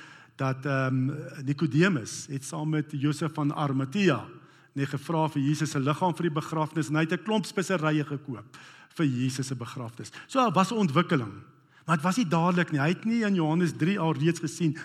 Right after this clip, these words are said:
wie Jesus is nie. Hy's weg. Mens weet nie eens van sy reaksie nie. Later kon die Heilige Gees natuurlik met hom werk. Maar hy kon dit nie dadelik sien wie Jesus is nie, want hy het net 'n wondergeloof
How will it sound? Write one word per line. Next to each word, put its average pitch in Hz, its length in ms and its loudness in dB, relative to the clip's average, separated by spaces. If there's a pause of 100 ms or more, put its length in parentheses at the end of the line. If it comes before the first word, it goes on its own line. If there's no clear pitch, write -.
(120)
wie 143 240 4
Jesus 131 420 -2
is 123 220 -12
nie. - 120 -10 (200)
Hy's 147 240 2
weg. 170 440 6 (280)
Mens 135 200 -2
weet 156 200 0
nie 160 80 2
eens 147 80 0
van 135 100 -4
sy 135 120 -6
reaksie 120 500 -8
nie. 101 180 -14 (320)
Later 147 560 -2 (440)
kon 151 160 -4
die 135 100 -4
Heilige 120 360 -8
Gees 120 360 -12
natuurlik 117 440 -14
met 110 140 -18
hom 104 140 -14
werk. - 460 -20 (800)
Maar 131 120 -2
hy 160 60 2
kon 160 140 0
dit 147 140 0
nie 156 100 -2
dadelik 120 440 -4 (280)
sien 165 380 4
wie 135 320 4
Jesus 135 320 -4
is 123 240 -8
nie, - 120 -18 (600)
want 131 140 -6
hy 143 60 0
het 135 80 -2
net 160 140 0
'n 147 100 2
wondergeloof 139 720 0